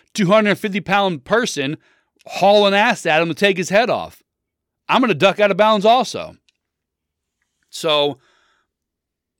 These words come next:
these are human beings who happen to have a career that pays them millions of dollars to do off-the-wall stuff. Uh, Amy and I were talking last night about it,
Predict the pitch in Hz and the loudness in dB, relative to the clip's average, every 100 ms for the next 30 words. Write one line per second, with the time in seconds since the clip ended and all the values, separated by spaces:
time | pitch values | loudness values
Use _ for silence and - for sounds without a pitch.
0 | _ _ - 151 226 240 135 - 233 214 | _ _ -6 -2 0 0 -2 0 2 2
1 | 160 202 131 110 - _ _ _ - 196 | 0 0 -2 -6 -14 _ _ _ -2 0
2 | 139 185 190 190 - 196 151 _ - 127 | 2 0 0 -2 -4 -6 -6 _ -12 -4
3 | 190 190 - 175 160 233 151 120 147 _ | 0 0 -2 -4 0 2 0 -2 -8 _
4 | _ - 156 143 185 196 160 165 135 151 | _ -4 -4 -2 -2 -2 0 -4 0 2
5 | 190 214 202 147 185 190 175 165 - 165 | 2 2 -2 2 2 4 2 0 -2 -2
6 | 175 202 165 175 - 170 170 160 - - | 0 0 2 0 0 -2 2 2 0 -4
7 | 104 78 _ _ _ _ _ _ _ - | -4 -6 _ _ _ _ _ _ _ -4
8 | 147 147 170 190 196 190 180 185 180 170 | 0 0 0 -2 0 -2 -2 -2 -2 -2
9 | 165 147 170 185 226 139 123 123 156 | -4 -4 -2 -2 -2 -2 -2 0 -2